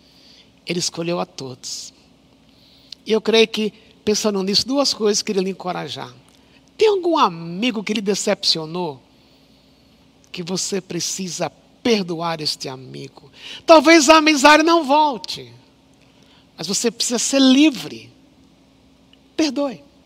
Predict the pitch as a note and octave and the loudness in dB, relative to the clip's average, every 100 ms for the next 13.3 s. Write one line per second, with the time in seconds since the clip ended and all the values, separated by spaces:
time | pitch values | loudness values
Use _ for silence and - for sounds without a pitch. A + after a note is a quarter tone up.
0 | _ _ _ _ _ _ G#3 G3 F#3 - | _ _ _ _ _ _ -10 -6 -6 -6
1 | D3+ D#3 - D3 C3+ B2+ B2+ - C#4+ D4 | -12 -12 -12 -14 -14 -14 -12 -8 -6 -4
2 | C#4 B3 A#3 G#3+ - _ _ _ _ _ | -4 -2 -4 -6 -14 _ _ _ _ _
3 | _ - - _ _ _ _ _ _ _ | _ -20 -20 _ _ _ _ _ _ _
4 | _ _ _ - A3 - A#3+ A#3 A#3 _ | _ _ _ -4 -4 0 0 -2 -4 _
5 | _ _ _ _ _ - _ - C#4 C#4+ | _ _ _ _ _ -20 _ 2 4 4
6 | - C4+ B3 G#3+ F#3 E3+ - A#2+ A2+ - | 0 0 -2 -4 -8 -10 -12 -20 -20 -20
7 | - - - _ _ _ _ _ _ _ | -20 -20 -20 _ _ _ _ _ _ _
8 | _ A#3+ - A3 F#3+ F3 F3 E3+ F#3+ B3+ | _ -8 -6 -6 -6 -6 -6 -6 2 2
9 | B3+ D3+ C3+ - F#3 G#3 - G#3 G3+ F#3 | 2 -4 -10 -8 -6 -4 -6 -4 -4 -4
10 | - D3 C3+ C#3 C3+ - _ _ _ - | -10 -14 -14 -16 -16 -18 _ _ _ -20
11 | _ D4 D4+ C#4 A#3+ - F#3 E3 F#3+ F3+ | _ -4 0 0 0 -2 -6 -6 -6 -6
12 | - - _ _ D#3+ F#3 F3+ D#3 D#3+ - | -10 -16 _ _ -10 -8 -8 -8 -10 -10
13 | - C3+ B2+ | -16 -18 -18